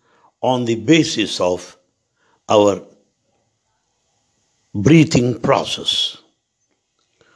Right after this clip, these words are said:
We breathe in and breathe out.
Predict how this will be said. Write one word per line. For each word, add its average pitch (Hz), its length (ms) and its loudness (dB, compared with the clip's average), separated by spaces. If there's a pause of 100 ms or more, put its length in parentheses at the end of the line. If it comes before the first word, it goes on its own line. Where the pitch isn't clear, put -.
(300)
We 107 180 6
breathe 135 420 6
in 170 480 4 (640)
and 139 300 0
breathe 139 240 2
out. 104 420 0